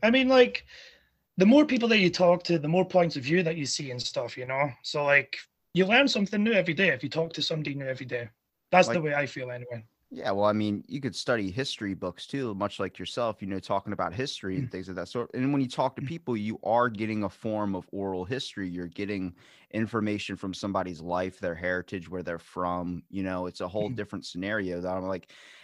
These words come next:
Speaker 2: everybody's, I don't, I, like, I'm a good reader, but I hate to read. So I'm like, everybody doing a podcast for me is like, I'm hearing history books and stuff. It started, I used to do, um, I'm not gonna say I helped out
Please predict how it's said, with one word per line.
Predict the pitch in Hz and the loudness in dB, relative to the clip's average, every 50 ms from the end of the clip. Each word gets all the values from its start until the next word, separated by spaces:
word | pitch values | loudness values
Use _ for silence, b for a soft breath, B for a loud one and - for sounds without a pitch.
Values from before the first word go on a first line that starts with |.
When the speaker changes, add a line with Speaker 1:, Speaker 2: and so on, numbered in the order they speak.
| B B | B B
Speaker 2:
everybody's, | 120 147 175 226 220 170 202 202 196 208 180 - - - | 4 4 4 4 4 6 6 6 6 4 -2 -4 2 6
I | 139 185 | 6 8
don't, | 220 233 190 - - - | 8 6 4 2 -2 2
I, | 127 135 | 4 6
like, | 151 147 135 139 | 6 6 6 6
I'm | 175 214 | 6 6
a | 190 135 | 4 4
good | 104 123 120 107 | 4 2 2 2
reader, | 95 104 113 117 123 131 | 2 0 0 2 2 0
but | 120 95 104 101 | 0 2 2 2
I | 95 90 | 2 0
hate | - 101 98 - | 0 -4 -6 -4
to | - 92 | -6 -6
read. | 90 92 98 104 104 101 | -4 -2 -4 -4 -6 -6
So | - - 107 | -2 0 0
I'm | 107 113 113 | 2 2 2
like, | 113 110 - | 0 0 0
everybody | 87 127 131 156 143 147 147 143 143 143 139 | -2 -2 0 0 2 2 2 2 2 0 -2
doing | 135 - 131 135 135 | -2 -2 0 0 0
a | 135 | 0
podcast | - 139 143 160 156 - - 110 104 107 - - - | 0 0 0 0 0 0 0 0 0 0 -4 -8 -6
for | - 107 107 | -4 -2 0
me | 110 113 117 | 0 -2 -2
is | 113 - | -4 -4
like, | 113 104 - _ - | -4 -6 -6 _ -4
I'm | 107 107 110 | -4 -4 -4
hearing | 110 - - 123 120 117 117 | -8 -6 -4 -2 -2 -2 -4
history | 123 156 160 - - - 101 92 | -6 -8 -10 -10 -10 -8 -8 -8
books | 85 - 92 85 - - - | -6 -8 -10 -10 -10 -12 -14
and | 87 85 | -14 -14
stuff. | - - 87 82 - | -10 -10 -10 -10 -10
It | 85 - | -16 -20
started, | - - 131 135 151 143 120 104 | -4 0 2 2 4 2 0 0
I | 101 101 | 0 0
used | 110 127 120 - - | 0 0 -2 -6 -8
to | 101 | -8
do, | 98 110 110 110 104 | -6 -4 -2 0 0
um, | 98 92 90 90 87 B B B B B B B B B B | -2 -2 -4 -6 -10 B B B B B B B B B B
I'm | - 196 | 0 4
not | 226 226 214 - | 4 4 4 4
gonna | 196 156 139 | 2 2 2
say | - - 151 143 139 143 | 2 2 4 4 6 6
I | 131 104 | 4 4
helped | 87 - 120 127 120 - - | 2 2 0 0 0 0 0
out | 117 107 110 117 110 | 4 4 4 4 2